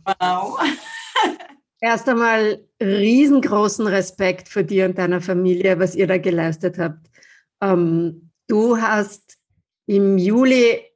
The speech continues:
Speaker 2: den wichtigsten Schritt gesetzt, nämlich die Entscheidung dafür getroffen.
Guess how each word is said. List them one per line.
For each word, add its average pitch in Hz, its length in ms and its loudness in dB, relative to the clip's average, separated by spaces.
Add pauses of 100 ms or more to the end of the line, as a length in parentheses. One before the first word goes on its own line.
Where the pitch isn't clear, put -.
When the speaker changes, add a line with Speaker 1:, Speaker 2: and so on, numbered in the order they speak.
(600)
Speaker 2:
den 226 480 2
wichtigsten 226 520 -2
Schritt 214 320 -4
gesetzt, 208 500 -4
nämlich 208 260 0
die 202 80 2
Entscheidung 180 480 0
dafür 175 240 -2
getroffen. 160 600 -6